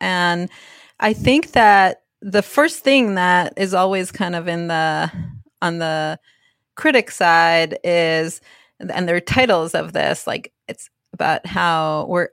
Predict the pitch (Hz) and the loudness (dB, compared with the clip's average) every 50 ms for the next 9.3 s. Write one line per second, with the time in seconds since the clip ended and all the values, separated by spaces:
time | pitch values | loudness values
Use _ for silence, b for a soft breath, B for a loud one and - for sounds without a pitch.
0 | _ - 208 220 220 208 196 196 190 185 180 180 175 170 165 165 - - 170 165 | _ 2 2 4 4 2 2 0 0 0 -2 -2 -2 -2 -4 -6 -4 -2 -2 0
1 | 156 151 - - - - - - 170 - 165 - - 180 180 185 175 170 165 165 | 0 -2 -4 -6 -8 -8 -10 -8 -6 -4 -4 -4 -6 -6 -6 -4 -2 -2 -2 -2
2 | 160 160 160 156 - 170 170 - - - 185 190 185 196 185 180 - 170 165 - | -2 -4 -4 -4 -6 -6 -8 -6 -2 0 0 0 0 -2 -4 -4 -4 -8 -12 -12
3 | _ - 165 - - - 147 - - - - - - _ - _ _ - 170 - | _ -2 0 2 2 0 -2 -4 -8 -10 -14 -18 -18 _ -20 _ _ -20 -12 -8
4 | 196 180 175 170 165 160 160 160 156 160 B B B B B B B B - - | -4 -2 0 0 0 0 0 -2 -4 -6 B B B B B B B B -8 -4
5 | 175 170 170 165 - - 208 214 214 208 208 208 202 208 208 208 202 190 185 180 | -2 -2 -2 -4 -4 -2 0 4 4 4 4 4 2 2 2 0 0 0 0 0
6 | 175 175 170 165 170 - _ _ _ _ _ _ _ _ - 190 170 175 170 170 | 0 0 0 -2 -4 -6 _ _ _ _ _ _ _ _ -4 -2 0 2 2 2
7 | 170 165 165 165 170 165 165 160 156 156 151 151 156 160 - _ _ _ _ - | 4 4 6 6 6 4 4 2 2 0 0 -2 -4 -4 -8 _ _ _ _ -14
8 | - - - - 254 240 226 214 208 202 180 175 165 165 165 - - - - 165 | -12 -6 -2 0 2 4 4 6 4 4 4 2 -2 -4 -8 -14 -10 -8 -6 -6
9 | 160 160 160 160 160 156 | -6 -6 -8 -10 -12 -14